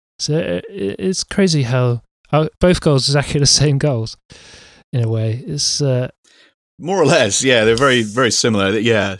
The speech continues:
Speaker 2: Um,
Speaker 1: Um,
Speaker 2: but yeah, uh, uh, you know, frankly, you know, we love to see it, don't
Speaker 1: Yeah.
Speaker 2: we, folks? We love it when, uh, when Bukayo Saka does well. It's always, uh, even if you're not an Arsenal fan, just great to see, you know,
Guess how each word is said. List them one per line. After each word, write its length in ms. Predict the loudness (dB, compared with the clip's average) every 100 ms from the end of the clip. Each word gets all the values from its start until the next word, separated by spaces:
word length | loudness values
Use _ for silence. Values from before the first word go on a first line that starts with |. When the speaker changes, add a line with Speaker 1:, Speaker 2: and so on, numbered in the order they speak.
| -16 _ _ _ _ _ _ _ -10
Speaker 2:
Um, 420 | -6 -6 -8 -12 -16 _ -18 -18 _ _ _ _
Speaker 1:
Um, 100 | -4
Speaker 2:
but 100 | -2
yeah, 300 | 0 0 0 -8 -14
uh, 320 | -10 -8 -6 -8 -8 -12 _ -12 -12 _ _ -20 _ _ -2
uh, 60 | -2 -2 -4
you 140 | -2
know, 180 | -2 -2 -10 -16
frankly, 420 | -4 0 0 0 -2
you 80 |
know, 100 | -2 0
we 100 | 0
love 160 | 0
to 80 | -2
see 200 | -6 -4
it, 220 | -6 -8 _ _
don't 120 | -6
Speaker 1:
Yeah. 80 | -6
Speaker 2:
we, 40 |
folks? 400 | -6 -6 -6 -10
We 80 | -8
love 160 | -8 -8
it 140 | -8
when, 240 | -8 -6
uh, 240 | -4 -4 -6 -10 _
when 140 | -12
Bukayo 360 | -12 -8 -6 -4
Saka 300 | -4 -6 -8
does 260 | -8 -8 -6
well. 340 | -2 -2 -4 _ _ _ _ _ _
It's 60 | -10
always, 280 | -10 -8 -4
uh, 300 | -2 -2 -4 _ _ _ _ _ -20 _ _
even 320 | 0 0 -2 -4
if 120 | -4
you're 80 | -4
not 120 | -2
an 60 |
Arsenal 260 | -4 -4 -8
fan, 200 | -6 -6
just 120 | -6
great 200 | -6 -6
to 60 | -6
see, 120 | -8
you 60 | -8
know, 160 | -8